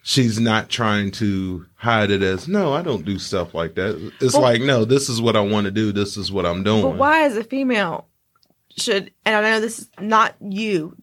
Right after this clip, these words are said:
Speaker 2: directly, but why should they feel shamed because they want to be that way?
Speaker 1: They shouldn't.
Speaker 2: But, but a lot of people do as a female. Like,
Speaker 1: Oh,
Speaker 2: a
Speaker 1: yeah,
Speaker 2: lot of
Speaker 1: a lot
Speaker 2: people,
Speaker 1: of people do,
Speaker 2: because,
Speaker 1: but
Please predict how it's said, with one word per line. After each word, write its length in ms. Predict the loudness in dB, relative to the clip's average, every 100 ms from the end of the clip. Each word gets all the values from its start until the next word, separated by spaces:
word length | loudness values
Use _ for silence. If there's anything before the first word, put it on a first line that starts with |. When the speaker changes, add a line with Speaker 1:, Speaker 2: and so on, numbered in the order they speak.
| _ _ _ _
Speaker 2:
directly, 380 | 0 0 2 -2
but 180 | 0 2
why 280 | 2 2
should 260 | 0 -2 0
they 160 | 2 0
feel 220 | 0 -2
shamed 420 | 0 0 0 0
because 540 | -4 -2 0 0 -4 -10 -20 -20 0
they 160 | 2 2
want 340 | 2 0 0
to 520 | -2 0 0 -2 -8 _ _ _ _ _ _ _ _ _ _ _ _ -4
be 180 | 0 2
that 180 | 2 0
way? 380 | -4 -4 -12 2
Speaker 1:
They 120 | 2
shouldn't. 520 | 2 0 0 -2 -4
Speaker 2:
But, 240 | -2 -2 _
but 220 | -6 -2
a 80 | 0
lot 280 | 2 2 2
of 60 |
people 260 | -4 -8 -8
do 280 | -4 -4 -4
as 200 | -6 -8
a 60 |
female. 560 | -12 -10 -10 -10 -16 -14
Like, 120 | -4 0
Speaker 1:
Oh, 120 | 4
Speaker 2:
a 40 |
Speaker 1:
yeah, 60 | 4
Speaker 2:
lot 140 | 4
of 60 | 4
Speaker 1:
a 20 |
lot 140 | 4 4
Speaker 2:
people, 140 | 2
Speaker 1:
of 60 | -2
people 280 | -4 -4
do, 100 | 0
Speaker 2:
because, 340 | 2 2 0
Speaker 1:
but 100 | -4